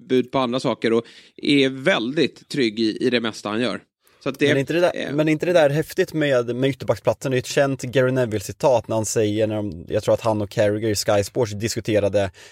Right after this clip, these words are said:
Speaker 2: Trent, att det har blivit sexigt att vara ytterback. Han sa, "Nobody wants to grow up and be a G-, Gary Neville."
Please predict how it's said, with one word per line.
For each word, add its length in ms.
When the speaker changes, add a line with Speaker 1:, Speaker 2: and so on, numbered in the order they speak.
Speaker 2:
Trent, 380
att 100
det 80
har 20
blivit 220
sexigt 480
att 120
vara 140
ytterback. 460
Han 80
sa, 160
"Nobody 380
wants 240
to 60
grow 200
up 280
and 160
be 160
a 40
G-, 180
Gary 240
Neville." 400